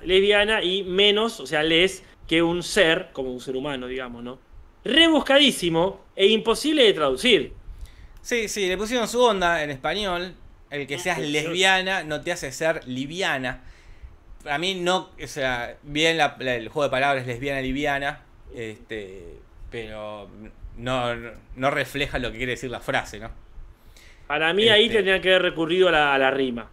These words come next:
Speaker 2: eh,
Speaker 1: Ser lesbiana no te hace menos mi hermana.
Speaker 2: no sea, claro, este, pues aparte es lo contrario, es, eh, el que seas lesbiana,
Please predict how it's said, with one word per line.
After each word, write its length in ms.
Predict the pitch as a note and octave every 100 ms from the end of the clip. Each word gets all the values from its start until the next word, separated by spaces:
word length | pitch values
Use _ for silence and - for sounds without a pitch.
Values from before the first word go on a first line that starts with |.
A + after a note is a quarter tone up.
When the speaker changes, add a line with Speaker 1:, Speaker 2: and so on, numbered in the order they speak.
| - -
Speaker 2:
eh, 380 | A2+ G2 G2 G2+
Speaker 1:
Ser 260 | - G3+ G3+
lesbiana 580 | F3+ F#3+ A3 A3 A3+
no 160 | G3 E3+
te 80 | F#3+
hace 200 | - E3
menos 260 | F3 E3+
mi 60 | D3+
hermana. 420 | C#3 B2+ A#2 A2+
Speaker 2:
no 80 | B2
sea, 160 | C3+ C3+
claro, 880 | C#3 C#3 C#3 C3+ B2 A#2 A2 G#2+ -
este, 1080 | G#2+ G#2 - G#2+ G2 F#2 F2 E2+ - - - - - - - -
pues 140 | B2+
aparte 260 | D3+ D#3 D3
es 80 |
lo 160 | B2+ A#2+
contrario, 640 | B2+ C3 F3+ E3+ C#3 A#2+
es, 300 | A2+ A2 - B2+
eh, 560 | A2+ G#2+ G2+ F#2+ F#2 A#2
el 140 | A#2
que 120 | A#2
seas 220 | - C#3
lesbiana, 880 | C3+ B2+ C3+ C#3+ D3 C#3+ D3 D3+ D#3